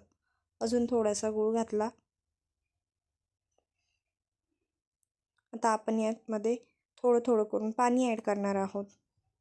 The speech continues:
सांबार हा पातळच असतो आणि आपण जसं जसं त्याला उकळतो त्याला आपोआप घट्टपणा येत राहतो,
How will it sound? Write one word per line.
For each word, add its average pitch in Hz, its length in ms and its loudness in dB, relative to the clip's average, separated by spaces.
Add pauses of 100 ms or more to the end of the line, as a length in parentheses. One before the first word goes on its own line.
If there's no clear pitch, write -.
(380)
सांबार 254 380 6
हा 277 140 6
पातळच 233 580 2
असतो 233 440 0 (840)
आणि 220 260 0
आपण 233 360 2
जसं 240 260 2
जसं 233 240 0
त्याला 208 220 4
उकळतो 214 500 0
त्याला 220 260 2
आपोआप 220 520 0
घट्टपणा 208 520 -2
येत 220 200 -2
राहतो, 220 440 -2